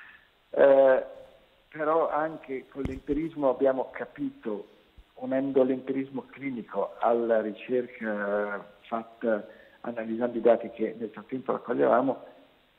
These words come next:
che potevamo intervenire in modo diverso a seconda della fase della malattia, quindi avere un occhio più di attenzione nell'utilizzo dei farmaci cosiddetti antivirali in fase iniziale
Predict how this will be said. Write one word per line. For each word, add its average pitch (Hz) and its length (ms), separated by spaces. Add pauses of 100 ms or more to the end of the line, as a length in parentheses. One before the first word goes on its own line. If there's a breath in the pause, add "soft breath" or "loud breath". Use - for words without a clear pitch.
che 143 520 (260)
potevamo 135 380
intervenire 131 580
in 127 180
modo 135 340
diverso 127 580
a 139 100
seconda 131 340
della 117 200
fase 123 500
della 104 200
malattia, 95 760
quindi 104 240
avere 110 480 (400 loud breath)
un 120 160
occhio 131 380 (180)
più - 160
di 131 100
attenzione 120 840
nell'utilizzo 127 580
dei 113 200 (420)
farmaci 123 440
cosiddetti 120 480
antivirali 120 600
in 110 80 (100)
fase 123 320
iniziale 113 680